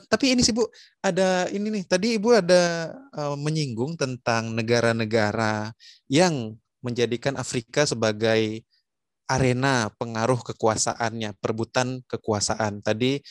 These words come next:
ada Cina, Rusia. Tadi juga Ibu ada menyebutkan tentang, eh, Turki dan negara-negara Teluk. Eh, biasanya sih ya, buat anak-anak H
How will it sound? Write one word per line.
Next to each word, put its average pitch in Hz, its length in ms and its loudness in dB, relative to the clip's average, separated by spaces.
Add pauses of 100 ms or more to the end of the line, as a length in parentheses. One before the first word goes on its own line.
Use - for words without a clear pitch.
(240)
ada 95 380 -2
Cina, 131 720 -2
Rusia. 120 720 0
Tadi 135 240 -2
juga 196 160 0
Ibu 214 240 0
ada 208 100 0
menyebutkan 180 640 -10
tentang, 160 500 -4 (320)
eh, 117 160 -4
Turki 170 560 -2
dan 143 160 0
negara-negara 135 560 0
Teluk. 175 400 2 (880)
Eh, 165 160 -2
biasanya 160 560 -2
sih 185 140 -4
ya, 143 260 -2
buat 143 240 -2
anak-anak 135 400 -2
H 131 80 -2